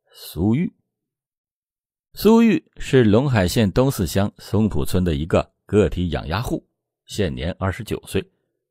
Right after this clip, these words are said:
由于不懂技术，净干一些赔本儿的买卖。他养鸭的饲料一直是在林永发的店里拿的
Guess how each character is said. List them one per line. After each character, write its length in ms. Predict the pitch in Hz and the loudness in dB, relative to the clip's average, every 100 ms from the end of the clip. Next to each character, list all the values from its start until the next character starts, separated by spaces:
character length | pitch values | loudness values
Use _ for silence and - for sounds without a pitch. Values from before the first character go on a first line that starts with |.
| _ _ _ _ _ | _ _ _ _ _
由 180 | - 151 | 6 8
于 120 | 175 | 8
不 140 | 170 180 | 6 4
懂 180 | 113 107 | 4 4
技 240 | 156 131 | 4 2
术， 320 | 104 107 - _ - | 4 2 0 _ -4
净 320 | 131 127 87 | 2 2 2
干 200 | 101 85 | 0 -2
一 60 | |
些 240 | 71 87 78 | -4 -4 -4
赔 320 | - - 104 | -4 -2 0
本 160 | - 76 | 0 -2
儿 140 | 50 | -4
的 120 | - 117 | -2 -2
买 160 | - - | -4 -12
卖。 160 | - - _ _ _ _ _ _ _ _ _ _ _ | -18 -20 _ _ _ _ _ _ _ _ _ _ _
他 140 | - 123 | 2 4
养 300 | 107 90 92 | 6 4 4
鸭 160 | 113 | 2
的 80 | 110 | 2
饲 220 | - 135 | 0 0
料 280 | 131 160 - _ _ - | 2 2 -2 _ _ -2
一 260 | 98 95 | 2 2
直 180 | 73 85 | 2 -2
是 180 | - 101 | -2 -2
在 160 | 101 | 0
林 180 | 78 76 | -2 0
永 160 | 117 87 | -2 -2
发 200 | - 104 | -2 -2
的 120 | 90 | -2
店 320 | - - 240 | -4 2 2
里 100 | 80 | 2
拿 200 | 55 - | -4 -12
的 160 | 65 | -14